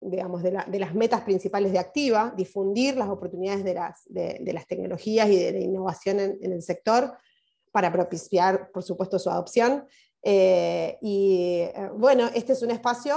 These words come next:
a donde lo que hacemos es compartir historias. Así que hoy, eh, nos vamos a dedicar muy especialmente a, a lo que es la cosecha. El, el año pasado hicimos dos webinars sobre cosecha, este año no habíamos hecho ninguno, así que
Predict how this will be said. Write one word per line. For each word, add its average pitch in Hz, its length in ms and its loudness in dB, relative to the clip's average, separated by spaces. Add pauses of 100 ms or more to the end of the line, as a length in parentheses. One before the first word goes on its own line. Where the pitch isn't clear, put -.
a 202 180 -2
donde 247 440 -2 (220)
lo 196 160 -8
que 190 60 -8
hacemos 240 420 -4
es 233 260 -2
compartir 269 680 0
historias. 175 680 -8 (420)
Así 190 280 -6
que 220 120 4
hoy, 233 340 6
eh, 185 480 2
nos 185 120 0
vamos 202 280 0
a 190 80 0
dedicar 196 440 -2
muy 233 140 2
especialmente 214 680 -4
a, 208 100 0
a 185 180 -6
lo 180 120 -8
que 190 100 -6
es 185 40 -4
la 190 160 -2
cosecha. 269 460 -2
El, 196 580 -4
el 196 80 -6
año 226 200 2
pasado 226 720 2
hicimos 214 380 -6
dos 277 180 2
webinars 254 360 2
sobre 208 180 -8
cosecha, 254 280 -4
este 262 120 -2
año 220 140 0
no 220 60 0
habíamos 202 280 0
hecho 220 220 -4
ninguno, 220 420 -2 (420)
así 202 280 -6
que 202 680 -2